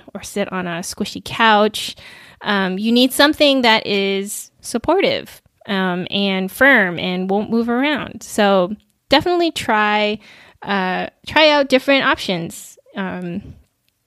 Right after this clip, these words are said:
and see which one fits you the best. But you definitely want a designated cello chair, something that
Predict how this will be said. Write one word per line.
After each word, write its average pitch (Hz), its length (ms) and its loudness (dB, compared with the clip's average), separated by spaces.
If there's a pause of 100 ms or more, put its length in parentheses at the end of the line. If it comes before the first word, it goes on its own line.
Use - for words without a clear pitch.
(300)
and 208 140 -4
see 226 180 -6
which 220 240 -2
one 202 160 0
fits - 260 -6
you 214 100 0
the 196 80 2
best. 220 320 0
But 196 240 0
you 208 120 -4
definitely 320 380 2
want 226 240 0
a 208 40 2
designated 196 760 -2
cello 196 360 -2
chair, 185 380 -4
something 262 400 0
that 214 200 2